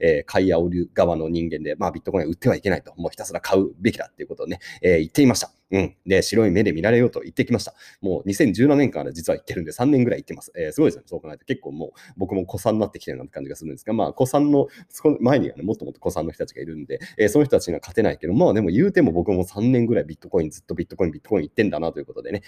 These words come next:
はい。ね、えー、よかった、よかった。で、今僕が買ったビットコインはね、い-、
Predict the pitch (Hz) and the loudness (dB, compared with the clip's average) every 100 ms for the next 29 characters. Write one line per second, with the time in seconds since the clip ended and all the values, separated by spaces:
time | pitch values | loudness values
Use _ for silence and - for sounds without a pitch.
0 | - 90 73 62 - 98 92 73 71 69 | -8 -2 -2 -4 -6 -6 -6 -8 -8 -8
1 | 76 - 82 95 - 78 104 117 117 92 | -12 -10 -6 -4 -2 -2 4 6 6 4
2 | 95 - 151 - 135 - 135 123 131 123 | 0 2 2 2 -2 0 0 0 0 0
3 | 60 52 - - - - 127 | 0 -6 -18 -20 -14 -4 -2